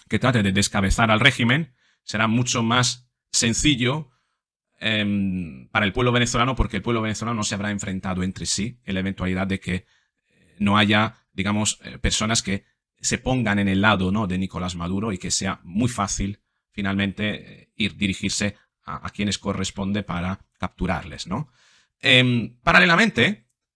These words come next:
eh, Edmundo González estuvo hoy en un, eh, en un acto en Barcelona, creo, un acto donde estaba también Pedro Sánchez,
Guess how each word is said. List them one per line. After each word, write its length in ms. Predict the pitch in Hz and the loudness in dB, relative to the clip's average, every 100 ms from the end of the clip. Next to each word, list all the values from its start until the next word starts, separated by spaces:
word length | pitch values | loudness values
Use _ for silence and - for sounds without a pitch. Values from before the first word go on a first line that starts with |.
| _ _ - | _ _ -6
eh, 560 | 107 101 95 78 67 - | -2 0 0 -2 -6 -4
Edmundo 340 | 95 120 143 | 0 2 2
González 520 | 117 110 - 92 107 - | 0 2 2 2 -2 -6
estuvo 480 | 98 - 143 143 - | -6 -2 0 0 -2
hoy 320 | 147 131 107 - | -2 0 0 0
en 160 | 101 | -2
un, 420 | 110 107 101 95 | -2 -2 -4 -4
eh, 480 | 69 64 55 50 - - _ _ _ | -6 -8 -10 -12 -16 -20 _ _ _
en 120 | - 95 | -2 2
un 100 | 127 | 2
acto 460 | - - 190 - - | 0 -2 -6 -6 -4
en 360 | 151 233 208 | 0 0 0
Barcelona, 760 | 95 147 - 170 170 185 95 95 | 0 0 -2 0 2 2 0 -2
creo, 420 | - 160 80 - _ _ _ _ | -2 -2 -2 -8 _ _ _ _
un 140 | 104 | -2
acto 380 | 160 - 110 95 _ | 0 0 -4 -6 _
donde 500 | 104 113 113 107 101 | -4 -2 0 0 0
estaba 280 | 95 151 143 | 0 0 0
también 420 | 107 123 127 90 | 2 2 2 0
Pedro 280 | - 277 147 | -2 -2 0
Sánchez, 580 | - 160 131 104 - | 2 0 0 -4 -6